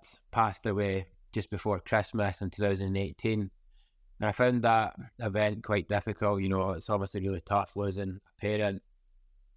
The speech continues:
And cycling had been the sort of thing that I'd always turned to when I'd felt lower mentally. And so after my dad died, it kinda started making me think about cycling again. I thought maybe I should try and go and finish my cycle around the world.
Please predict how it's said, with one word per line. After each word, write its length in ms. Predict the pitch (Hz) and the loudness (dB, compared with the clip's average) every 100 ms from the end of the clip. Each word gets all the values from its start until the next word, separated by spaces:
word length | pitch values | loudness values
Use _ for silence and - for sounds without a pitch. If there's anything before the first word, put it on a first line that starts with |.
| - | -4
And 320 | 113 107 101 | 0 0 0
cycling 400 | - 120 117 117 | 2 0 2 0
had 140 | 107 95 | -2 0
been 180 | 104 | 0
the 80 | 104 | 0
sort 280 | 95 110 98 | 0 -2 -2
of 60 | 110 | -2
thing 300 | 113 113 110 | 0 0 0
that 80 | |
I'd 140 | 98 101 | -2 -2
always 300 | 101 104 95 | 0 0 -2
turned 360 | - 107 110 | 0 0 0
to 160 | - 110 | 0 0
when 100 | 101 | 0
I'd 140 | 98 | -2
felt 400 | - 107 104 98 - _ - | -2 0 0 -2 -8 _ -8
lower 400 | 101 107 110 98 | -2 0 2 0
mentally. 540 | 107 117 120 110 104 | 0 -2 -4 -4 -4
And 100 | 101 | -4
so 320 | - 110 - _ _ _ _ - | -4 -2 -2 _ _ _ _ 2
after 260 | 120 - 120 | 2 4 2
my 120 | 107 | 2
dad 340 | 92 117 117 | 2 2 2
died, 300 | 113 107 104 - _ _ - _ - | 2 2 0 -6 _ _ -20 _ -12
it 140 | - - | -8 0
kinda 200 | 127 117 | 0 0
started 360 | - 117 113 | 2 2 2
making 320 | 104 110 - | 0 0 0
me 80 | 107 | 0
think 260 | 98 117 120 | 0 0 2
about 240 | 110 101 | 2 0
cycling 460 | - 113 117 - 110 | 0 0 0 0 2
again. 240 | 104 104 | 2 0
I 60 | 101 | 0
thought 200 | 107 95 | 0 -2
maybe 320 | 107 107 107 | -2 -2 -2
I 40 | |
should 180 | 101 98 | -6 -6
try 200 | - 104 | 2 2
and 120 | 101 | 2
go 140 | 101 101 | 0 -2
and 200 | 101 101 - _ | -2 -8 -14 _
finish 360 | - 104 107 - | -2 0 0 0
my 80 | 98 | 0
cycle 360 | 107 104 107 | 2 0 2
around 200 | 104 101 | 0 0
the 80 | 95 | 0
world. 420 | 101 107 110 107 | 0 2 0 -2